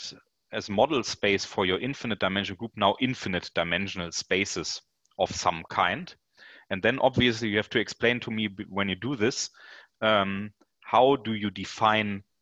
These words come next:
uh, differentiability between these infinite dimensional spaces? This will also be part of the lecture. So we'll, uh, but, uh, the definition is,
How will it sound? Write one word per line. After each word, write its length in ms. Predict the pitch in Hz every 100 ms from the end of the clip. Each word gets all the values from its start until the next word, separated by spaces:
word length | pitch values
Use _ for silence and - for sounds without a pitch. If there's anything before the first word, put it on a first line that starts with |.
| _ -
uh, 320 | 92 87 85 82
differentiability 880 | 107 - 101 - 92 110 98 92
between 380 | 82 - - 82
these 220 | 80 73
infinite 400 | - 85 - 76
dimensional 480 | 76 71 73 - -
spaces? 420 | - - - -
This 180 | 104 -
will 60 | 120
also 240 | 98 -
be 120 | 85
part 280 | - - 85
of 100 | 78 -
the 80 |
lecture. 320 | 78 - - -
So 140 | - 80
we'll, 440 | 82 82 82 82
uh, 200 | - 82 80 - - - -
but, 100 | 101 - -
uh, 120 | 107
the 120 | 95 104
definition 460 | 123 135 175 -
is, 380 | 131 127 131 -